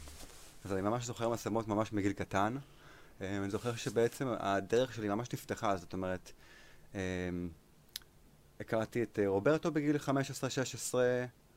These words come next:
ואז, אה, ממש, אה, התחלתי לעשות פרסומות, שלחתי לו לאודישנים. אמ, באודישן הראשון שלי קיבלתי אותו, זה היה לפרסומת כזה של מנה חמה, ואז היה לי פרסומת לבורגר קינג, מלא אוכל, פרסומות לאוכל.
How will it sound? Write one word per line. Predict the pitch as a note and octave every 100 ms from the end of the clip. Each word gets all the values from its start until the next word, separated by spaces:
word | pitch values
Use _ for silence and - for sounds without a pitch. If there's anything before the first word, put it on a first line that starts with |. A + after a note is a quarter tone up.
| _ -
ואז, | F#2+ G#2 G#2+ G#2+ G#2
אה, | A2 G#2
ממש, | G#2 G#2+ G#2 -
אה, | G#2+ G#2 G2+
התחלתי | G2 - A2 G#2
לעשות | G#2 G#2
פרסומות, | - G2 - A2+ E3 D#3 D3 -
שלחתי | - A2+ A2+
לו | G#2
לאודישנים. | G#2 G2+ D3 C#3+ D3+ C#3 B2+ - - - -
אמ, | G#2+ G2+
באודישן | G2+ G#2 A#2+
הראשון | A2 G#2+ A#2 A2
שלי | A2 G#2 G2+
קיבלתי | - G2 A2+ A#2+
אותו, | C3 - A#2+
זה | G#2
היה | G2 G#2
לפרסומת | G#2 G#2 - G#2+ G#2
כזה | - F#2+
של | - F#2
מנה | F#2 B2+
חמה, | - C3 C3 A#2 - - - - - - -
ואז | G2 G2+
היה | G2+
לי |
פרסומת | G2 A2+ G#2+ G#2
לבורגר | C3 D3 C#3+
קינג, | C3 B2 A2+
מלא | G#2+ A2 A#2
אוכל, | G#2 - C#3
פרסומות | D3 A2+ A2 A2+
לאוכל. | G#2+ G2 A#2 C#3+